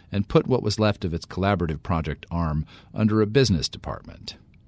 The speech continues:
Bogler and former colleagues within the center say the focus then shifted away from research collaborations and toward business opportunities. M D Anderson spokeswoman Brett Payton said in an email that the center's global programs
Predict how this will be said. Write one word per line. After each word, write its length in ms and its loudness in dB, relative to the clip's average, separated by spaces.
Bogler 460 4
and 240 -2
former 300 0
colleagues 560 -2
within 260 -2
the 60 -4
center 420 0
say 200 2
the 100 0
focus 420 2
then 300 4
shifted 420 0
away 380 0
from 320 -6
research 400 -2
collaborations 800 -2
and 160 0
toward 400 0
business 400 4
opportunities. 880 -8
M 160 6
D 160 4
Anderson 400 2
spokeswoman 600 2
Brett 280 -2
Payton 460 0
said 240 0
in 140 6
an 120 4
email 440 2
that 140 -6
the 100 -2
center's 340 0
global 340 0
programs 640 -2